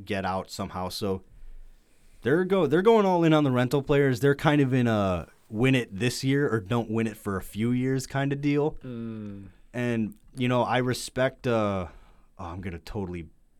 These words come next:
Speaker 1: botch his name. Their G M, Keklainen. Oh, I don't even wanna try the first
Speaker 2: <laughs>
Speaker 1: name.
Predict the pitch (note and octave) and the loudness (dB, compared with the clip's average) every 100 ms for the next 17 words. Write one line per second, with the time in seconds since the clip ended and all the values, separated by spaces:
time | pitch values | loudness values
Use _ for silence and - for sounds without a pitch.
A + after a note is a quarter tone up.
0 | - F#2+ F2 E2 G2+ E2+ F#2 F#2 F2 F2+ | -12 -8 -6 -8 -10 -10 -8 -6 -6 -8
1 | F#2 A2 A2 G#2+ G#2 - G2 - G2 G#2 | -8 -4 -4 -2 -6 -8 -10 -8 -4 -4
2 | A2+ A2+ G#2+ F#2 - _ - D#2 D#2 E2 | -2 -4 -6 -10 -16 _ -20 -20 -18 -16
3 | D#2 D2+ D2+ C#2 D2 - C#2+ - A#2+ G#2+ | -14 -16 -18 -20 -16 -14 -14 -12 -10 -8
4 | A2+ E2 | -6 -8